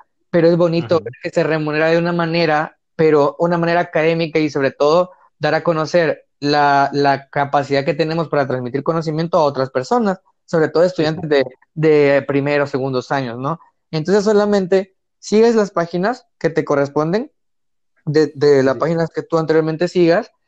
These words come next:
Speaker 1: luego vas a compartir, bueno, comentar el nombre de tres personas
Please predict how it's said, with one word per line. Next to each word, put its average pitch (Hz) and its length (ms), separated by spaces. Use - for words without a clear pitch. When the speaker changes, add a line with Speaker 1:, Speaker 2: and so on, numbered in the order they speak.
Speaker 1:
luego 175 580
vas 151 340
a 175 140
compartir, 156 880
bueno, 160 260
comentar 139 540
el 156 280
nombre 170 260
de 175 100
tres 170 260
personas 185 640